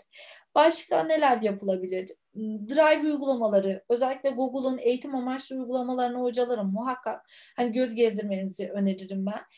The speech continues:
Ee, orada işinize yarayacak çok fazla şey var. Onlara bakılabilir. Mesela, e, konuşulan sesleri internet üzerinden paylaşma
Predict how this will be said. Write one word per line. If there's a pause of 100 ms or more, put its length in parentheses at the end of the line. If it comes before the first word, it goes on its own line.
(180)
Ee,
orada
işinize
yarayacak
çok
fazla
şey
var.
Onlara
bakılabilir.
Mesela, (140)
e,
konuşulan
sesleri
internet
üzerinden
paylaşma